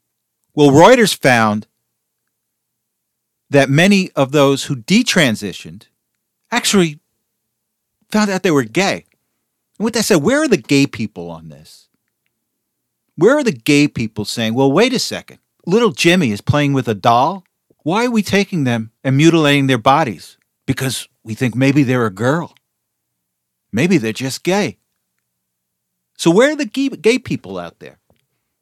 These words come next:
Where are the gay people out there saying, "Well, maybe, you know, we shouldn't be mutilating bodies of children because instead of being a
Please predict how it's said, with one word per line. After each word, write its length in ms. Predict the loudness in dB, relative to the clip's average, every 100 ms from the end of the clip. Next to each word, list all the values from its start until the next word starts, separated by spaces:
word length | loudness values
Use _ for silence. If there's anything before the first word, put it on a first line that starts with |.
| _ _ _ -4
Where 160 | -2 0
are 40 |
the 80 | -2
gay 240 | 2 0
people 380 | 0 -4 -4 -6
out 180 | -6 -8
there 160 | -10
saying, 300 | -8 -6 -4
"Well, 200 | -6 -8
maybe, 300 | -4 -2 0
you 220 | -2 -4 -4
know, 100 | -2
we 140 | -2
shouldn't 260 | 0 0 0
be 100 | -2
mutilating 640 | -2 -2 -4 -8 -10 -14 _ _ _
bodies 680 | -2 -2 -4 -10 -14 -18 _ _ -18
of 120 | -10
children 520 | -6 -4 -6 -10 -12 _ _ _ _ _ _ _
because 320 | -4 -2 -2
instead 320 | -4 -2 0 0
of 100 | 2
being 300 | 2 2 0
a 240 | -4